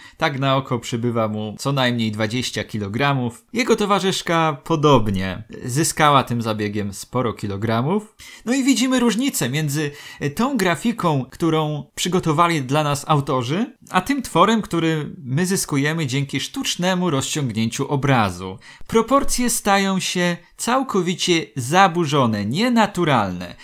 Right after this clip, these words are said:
i gra nie wygląda tak, jak autorzy dla nas ją przygotowali, ale staje się dziwadłem, jakimś tworem naszego autorstwa.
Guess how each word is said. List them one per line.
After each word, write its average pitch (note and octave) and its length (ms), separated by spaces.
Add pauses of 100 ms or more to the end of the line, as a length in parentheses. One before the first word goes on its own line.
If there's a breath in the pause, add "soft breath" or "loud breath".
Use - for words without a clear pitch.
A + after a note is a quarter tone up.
(160 loud breath)
i D#3 100
gra F#3 180
nie D4+ 160
wygląda D#3+ 520
tak, B2+ 400
jak - 480
autorzy B2 440
dla G2+ 160
nas G2+ 180
ją G#2+ 120
przygotowali, G#2 840 (100)
ale B3+ 200
staje G#3 300
się G3 320 (160)
dziwadłem, B2+ 760
jakimś - 360
tworem G3 440 (100)
naszego E3 560
autorstwa. A#2 880